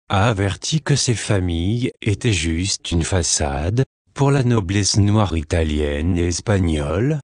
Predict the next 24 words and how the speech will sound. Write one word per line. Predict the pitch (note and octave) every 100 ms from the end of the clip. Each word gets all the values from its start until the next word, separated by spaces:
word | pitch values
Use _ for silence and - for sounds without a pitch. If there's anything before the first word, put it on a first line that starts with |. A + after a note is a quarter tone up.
| _ _ G#2
dirigée | F#2+ G#2+ G#2 F#2 G2
par | - F#2
les | F#2
familles | - A2+ G#2+ A#2+ E2+
Borgia, | F#2 E2 D2+ C#2 C#2 C#2 F2+ _ _ -
Medici, | F#2 F2+ F2 C#3+ - - A2+ D3+ _ _ -
Orsini | G#2 F2+ - - A2 G#2+ A2 C3
et |
Del | D#3 D3
Banco, | G2 E2 D2+ - D#2 D#2 C3+ -
Warburg, | G#2 F#2+ D2 D2 D#2+ B2 - -
entre | F#2+ F2+ - E2+
autres. | E2 C#2 C2+ - C#2 C#2 B1 - _ _ _ _ _ -
Les | F#2+ F2
négociateurs | E2+ F2+ F2+ F#2 - F#2+ E2 G2+ F#2 F2
ont | F2+
l'intention | F2+ F#2 F#2 F2+ - G#2+ C3+ D3
d'envoyer | G#2+ F2+ F2 F2+ F2 E2+
des | G2+ F#2
assassins | F#2+ - G2+ F#2 - F#2
professionnels | - D3 C3+ D3+ C3 C3+ A#2 G#2 G2+ G2+
de | F#2+
type | F#2+ - A2+ -
James | - A2+